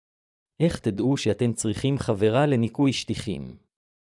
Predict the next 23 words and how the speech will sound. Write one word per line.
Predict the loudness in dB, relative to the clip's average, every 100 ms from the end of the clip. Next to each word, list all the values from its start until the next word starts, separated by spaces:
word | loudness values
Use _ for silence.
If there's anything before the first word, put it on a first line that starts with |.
| _ _ _ _ _
לא | 4 6 6
על | 2
כל | 4 4 4
כתם | 2 2 0 -2
חייבים | 0 0 2 0 2
להזמין | 0 0 0 0 2
ניקוי | 0 0 0
מקצועי | 2 -2 -2 -2 0 0
לשטיח. | -2 -2 -4 -6 -8 -10 -14 -20 _ _ _ _ _ _ _ _ _ _ -2
נסו | -2 0 -2
שיטה | -2 2 2
ביתית | 4 0 0 -4 -2
אחת | 0 0 2
או | 0
שתיים, | -4 -2 -2 -2 -6 -14 _ _ _ _
ואם | -2 2 2
הן | 2 6
לא | 6
עובדות, | 4 2 -2 -2 -4 _ _ -8
השאירו | -4 0 2 2
את | 4
העבודה | 4 2 4 4
למקצוענים. | 4 2 -2 0 2 2 -2 -8